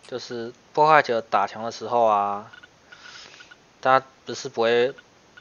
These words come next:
爆炸吗？它这个东西修好了。然后另外一个就是那个这一把武器，这一把武器打那个恐惧之间的库拉肯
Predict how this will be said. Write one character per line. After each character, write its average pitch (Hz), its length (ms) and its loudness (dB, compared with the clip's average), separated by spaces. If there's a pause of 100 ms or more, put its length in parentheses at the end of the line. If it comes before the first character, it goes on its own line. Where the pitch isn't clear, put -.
(140)
爆 120 180 6
炸 113 300 6
吗？ 107 280 -4
它 - 120 -8
这 123 100 -4
个 120 80 0
东 110 160 -6
西 113 100 -14
修 110 240 -4
好 101 220 -4
了。 - 200 -16 (100)
然 107 80 -10
后 117 200 0
另 120 140 -6
外 123 160 2
一 - 20 0
个 110 120 -4
就 113 180 -2
是 110 480 -8 (1800)
那 120 120 -8
个 104 840 -4 (460)
这 127 140 0
一 131 80 0
把 110 260 4
武 92 100 -8
器， 98 320 -14 (1400)
这 127 60 0
一 123 80 4
把 117 220 6
武 98 120 -4
器 107 380 -12 (680)
打 107 160 2
那 120 140 -2
个 117 180 2
恐 110 240 -8
惧 135 140 -8
之 131 100 -12
间 123 160 -4
的 113 100 -2
库 120 200 -6
拉 113 160 4
肯 101 280 -8